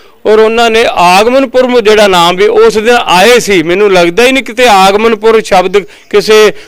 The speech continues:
ਹੋਰ ਧਰਮ 'ਚ ਕਿਸੇ ਪੀਰ ਪੈਗੰਬਰ ਵਾਸਤੇ ਮਨਾਇਆ ਜਾਵੇ। ਉਹ ਆਗਮਨ, ਨਾ ਇਹ ਜਨਮ ਦਿਨ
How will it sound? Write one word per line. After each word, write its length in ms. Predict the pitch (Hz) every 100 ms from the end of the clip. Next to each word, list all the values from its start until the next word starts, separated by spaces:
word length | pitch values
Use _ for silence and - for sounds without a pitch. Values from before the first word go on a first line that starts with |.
| - -
ਹੋਰ 220 | 190 220
ਧਰਮ 340 | 220 196 190
'ਚ 120 | 190 202
ਕਿਸੇ 320 | 208 185 196
ਪੀਰ 420 | - - 208 220
ਪੈਗੰਬਰ 420 | 202 202 202 202
ਵਾਸਤੇ 320 | 202 190 202
ਮਨਾਇਆ 400 | 196 180 175 175
ਜਾਵੇ। 320 | 180 175 190 190 - -
ਉਹ 120 | 233 285
ਆਗਮਨ, 520 | - 180 190 214 226
ਨਾ 240 | 185 190
ਇਹ 100 | 226
ਜਨਮ 340 | 202 175 180 208
ਦਿਨ 360 | 226 233 240